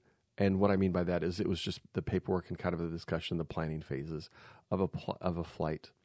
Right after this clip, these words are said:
into Orlando on New Year's Eve. And so it just helped get us refamiliar with some of the guidelines, some of the rules and regulations.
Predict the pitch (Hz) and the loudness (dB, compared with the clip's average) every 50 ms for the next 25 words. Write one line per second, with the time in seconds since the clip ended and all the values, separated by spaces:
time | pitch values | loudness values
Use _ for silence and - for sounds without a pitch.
0 | _ _ _ _ _ _ _ _ - 92 92 90 - - - - 90 87 85 85 | _ _ _ _ _ _ _ _ 0 0 0 0 -2 -6 -6 -2 -2 0 0 0
1 | 85 - 85 85 85 95 107 131 127 110 87 82 80 98 131 - - - - - | -2 -4 -4 -2 0 2 2 2 2 2 2 2 2 0 0 -2 -6 -14 -20 -20
2 | - - - - - - _ _ _ - - 95 98 98 98 101 104 113 120 139 | -20 -20 -20 -20 -20 -20 _ _ _ -2 2 4 4 6 4 4 4 4 2 2
3 | 202 185 - - - - _ _ _ _ _ _ - 104 101 101 101 98 98 - | 0 -2 -4 -6 -12 -20 _ _ _ _ _ _ 0 2 2 4 2 0 0 4
4 | - 120 104 104 107 - 117 110 - 113 107 - - - 110 98 - - - - | 6 8 8 8 8 6 4 6 6 4 4 4 4 6 6 4 4 2 -6 -18
5 | - _ _ _ _ _ _ _ - - - - - 92 92 90 - - - - | -18 _ _ _ _ _ _ _ 0 0 0 2 2 2 2 2 -2 -8 -12 -12
6 | - - 90 101 113 101 - - 98 95 87 90 87 85 85 82 85 90 - - | -10 -4 2 2 2 2 2 0 0 2 2 2 2 0 0 0 -2 -2 -4 0
7 | - 104 87 87 82 78 82 78 78 76 76 - - - 80 76 71 73 67 67 | 0 2 2 2 0 -2 -4 -4 -4 -6 -8 -8 -4 -2 -2 -2 -2 -2 -4 -6
8 | 62 - - 85 78 78 80 78 80 82 76 78 80 80 80 82 85 92 92 123 | -6 -6 -4 -4 -2 -4 -4 -4 -4 -4 -4 -4 -6 -4 -4 -4 -4 -2 -2 -2
9 | 139 - - 82 - - | -4 -4 -8 -12 -14 -16